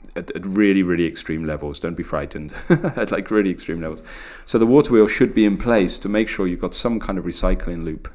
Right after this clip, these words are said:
uh, back into the body. The other reason the water wheels is important, um, the, or the microcosmic orbit, is because when the Du channel opens especially,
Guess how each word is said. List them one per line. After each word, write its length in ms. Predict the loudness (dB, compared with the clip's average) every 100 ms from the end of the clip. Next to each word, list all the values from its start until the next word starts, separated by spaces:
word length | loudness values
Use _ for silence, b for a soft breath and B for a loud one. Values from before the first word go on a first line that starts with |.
| -16
uh, 100 | -12
back 240 | -10 -10
into 180 | -12 -12
the 80 | -10
body. 240 | -8 -8 -12 _ B B B B B B B B
The 80 | 10
other 140 | 12
reason 240 | 12 10 8
the 60 |
water 220 | 8 8 6
wheels 200 | 6 4
is 120 | -2
important, 560 | -2 2 2 0 -10 -12 -14 -20 -20 -20 -20 -6 -6 2
um, 240 | 4 4 4
the, 80 |
or 120 | 2 2
the 60 |
microcosmic 540 | 2 0 -2 -4 2 4
orbit, 220 | 4 2
is 140 | -2
because 260 | -4 -6 -2
when 140 | 0
the 80 | 0
Du 240 | 2 2
channel 320 | 2 -2 0 0
opens 320 | 0 -2 -8
especially, 760 | -6 -4 -4 -2 -4 -4 -8